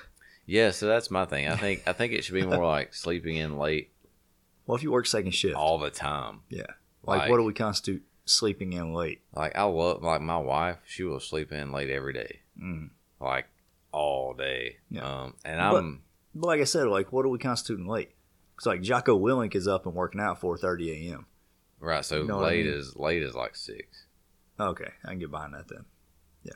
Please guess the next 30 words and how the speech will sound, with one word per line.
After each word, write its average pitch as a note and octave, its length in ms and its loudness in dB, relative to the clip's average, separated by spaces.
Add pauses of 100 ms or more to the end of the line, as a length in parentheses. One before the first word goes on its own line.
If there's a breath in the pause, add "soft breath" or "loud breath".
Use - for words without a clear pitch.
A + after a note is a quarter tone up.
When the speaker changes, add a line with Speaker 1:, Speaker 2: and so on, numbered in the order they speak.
(340)
Speaker 2:
'Cause - 200 -14
Speaker 1:
But, G2 200 4
I A2 40 6
Speaker 2:
Raylan G2+ 60 2
Speaker 1:
mean, F#2 280 0
that's E2+ 260 -4
Speaker 2:
yeah. D2+ 60 0
Speaker 1:
like, C2 180 -2 (920)
so - 160 -2
if A#2+ 120 0
you D3+ 60 -4
sleep F2+ 280 -2
in D2 140 -2
late C#2 300 -6
every C2 280 -4
day, A1 360 -8 (680)
Speaker 2:
Yeah. - 80 -10 (320)
Speaker 1:
and, C#2+ 100 -10
like, C#2+ 240 0
with D#2 280 -6
Speaker 2:
So G2 160 8
Speaker 1:
no G2 80 8
motivation D#2+ 640 2
to C#2+ 60 -6
get C#2 200 -2
out C#2 160 -2
of B1+ 80 -8
bed C2 220 -4
to C2 80 -6
go, C#2 300 -6